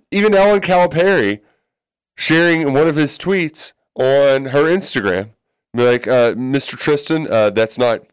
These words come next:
uh, I don't know who this John is you're talking about, but that's my house that the boys are swimming at." So that was all in kinda good fun. But he really, he, it was one of those days. I've had him sometimes, T J. You just, you have a rough day online. He had a, he had a rough day online.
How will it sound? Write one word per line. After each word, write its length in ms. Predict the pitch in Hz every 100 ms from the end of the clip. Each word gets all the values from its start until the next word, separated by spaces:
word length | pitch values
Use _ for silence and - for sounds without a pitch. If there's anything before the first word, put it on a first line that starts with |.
| -
uh, 260 | 104 92 90 _ _ _ _ _ _
I 60 | 120
don't 80 |
know 120 | 131 113
who 180 | 131
this 300 | 123 117 - - _ _ _ _
John 340 | - 127 160 143
is 120 | 101
you're 80 | 95
talking 220 | 101 95
about, 240 | 95 90
but 80 | 92
that's 200 | 98 -
my 300 | 101 107 151
house 360 | - 87 - -
that 140 | 92
the 60 | 98
boys 340 | 90 95 87
are 60 | 85
swimming 340 | - 87 87
at." 160 | 53 -
So 80 | 104
that 160 | 135
was 100 | 117
all 200 | 104 95
in 80 | 92
kinda 180 | 95 87
good 180 | 90 87
fun. 360 | 110 110 92
But 160 | 92 - - -
he 80 | 156
really, 580 | 165 180 170 156 135 - _ _ _ _ _ -
he, 100 | 165
it 280 | 139 147 160
was 140 | 160
one 100 | 180
of 80 | 180
those 160 | 165
days. 380 | 123 127 135 131
I've 160 | 131 127
had 220 | 127 127
him 100 | 123
sometimes, 360 | 135 123 123 -
T 160 | 131
J. 200 | 117 120
You 140 | 117 101
just, 200 | 110 113
you 160 | 104 107
have 140 | 110
a 20 | 104
rough 200 | 110 110
day 180 | 107
online. 520 | 107 104 95 98 101 98
He 140 | 113
had 100 | 107
a, 80 | 90
he 100 | 117
had 100 | 101
a 40 |
rough 220 | 92 -
day 160 | 85 69
online. 400 | 52 50 50